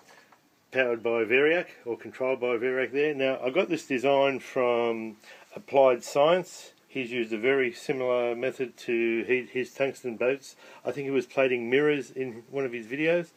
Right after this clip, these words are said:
and I've, um, I've taken that idea from him. So what I've used as electrodes is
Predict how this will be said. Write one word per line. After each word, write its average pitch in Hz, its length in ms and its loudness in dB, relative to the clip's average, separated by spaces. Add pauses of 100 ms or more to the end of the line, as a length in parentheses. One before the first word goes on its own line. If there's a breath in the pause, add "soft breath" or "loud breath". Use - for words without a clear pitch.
(560 loud breath)
and 113 380 -4
I've, 113 340 0
um, 110 400 -4 (800 soft breath)
I've 107 120 -8 (220)
taken 110 260 0
that 113 120 0
idea 110 320 -2
from 107 180 -12
him. 117 280 0 (160)
So 113 280 0 (380 loud breath)
what 151 140 8
I've 135 140 6
used 135 200 4
as 117 120 0
electrodes 127 580 4
is 120 300 -6